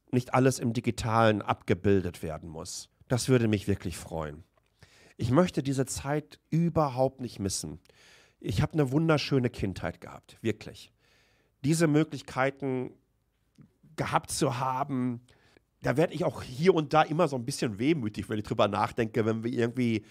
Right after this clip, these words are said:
in Affenkäfig, äh, am Samstagmorgen uns getroffen haben und, und, und, und auf einem Ascheplatz rumgepölt haben.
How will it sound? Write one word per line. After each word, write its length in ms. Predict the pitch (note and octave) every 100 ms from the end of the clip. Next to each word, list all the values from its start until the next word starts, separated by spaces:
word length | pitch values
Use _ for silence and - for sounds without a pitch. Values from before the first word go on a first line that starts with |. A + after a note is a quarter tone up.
| - - - -
in 220 | C3 B2+
Affenkäfig, 960 | C3 - B2+ - B2+ A#2 A#2+ G2+ - - -
äh, 300 | B2 A2+ A2
am 120 | - A2
Samstagmorgen 880 | A#2 A2 A#2+ G2 - A2+ A2 A2+
uns 440 | G#2+ G#2 G#2 - -
getroffen 520 | A2 - A#2+ A#2+ G2
haben 440 | G2 G2 G2+ F#2 F2 - - - _ -
und, 400 | A#2+ B2 C3 B2
und, 160 | B2 B2
und, 140 | A#2+
und 160 | A2 - - -
auf 180 | - A2+
einem 120 | C3+ -
Ascheplatz 720 | A#2 - G2+ - A2+ - -
rumgepölt 680 | B2 A2+ G#2+ - F#2 F2+ -
haben. 400 | C#2+ C#2 -